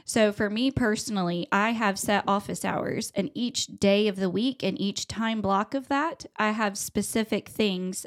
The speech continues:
that I do during that time. And it helps with predictability for my staff because they know I'm going to make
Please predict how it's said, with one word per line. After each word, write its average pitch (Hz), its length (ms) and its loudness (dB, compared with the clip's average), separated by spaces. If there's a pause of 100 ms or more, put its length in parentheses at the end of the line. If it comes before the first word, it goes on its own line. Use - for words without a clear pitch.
that 202 200 0
I 190 160 2
do 190 240 0
during 180 300 0
that 175 180 -4
time. 180 400 -2 (640)
And 202 460 2
it 208 120 4
helps 254 400 2
with 254 200 0
predictability 202 840 0
for 202 160 -2
my 185 180 0
staff - 600 -2
because 190 380 -2
they 208 180 4
know 202 320 2
I'm 208 220 0
going 208 320 2
to 214 160 -2
make 196 420 -4